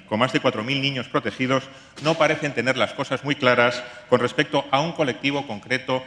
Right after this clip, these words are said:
de niños que viven en nuestra comunidad. Me refiero a los menores extranjeros no acompañados.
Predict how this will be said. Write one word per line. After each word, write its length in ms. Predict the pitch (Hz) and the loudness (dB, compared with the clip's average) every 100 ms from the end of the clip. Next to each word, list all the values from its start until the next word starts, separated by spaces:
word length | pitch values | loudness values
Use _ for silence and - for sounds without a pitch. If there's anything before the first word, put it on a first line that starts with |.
| - - 95 | -10 -18 -2
de 160 | 104 | 0
niños 340 | 120 139 147 143 | 0 2 0 0
que 140 | 117 | 0
viven 220 | 113 120 | 2 0
en 20 | |
nuestra 280 | 110 110 117 | -2 -4 -6
comunidad. 760 | - 98 98 110 95 - - - | -6 -6 0 0 0 -8 -14 -4
Me 80 | 110 | 0
refiero 440 | - 156 165 180 | 0 2 2 2
a 80 | 127 | 2
los 180 | 117 107 | 0 -2
menores 460 | 110 135 151 151 127 | -2 2 2 0 -4
extranjeros 580 | - 101 - 127 131 127 - | -8 -8 0 0 2 -2 -6
no 180 | 113 117 | -2 0
acompañados. 800 | 113 101 98 90 85 78 - | 0 -4 -2 -4 -6 -12 -18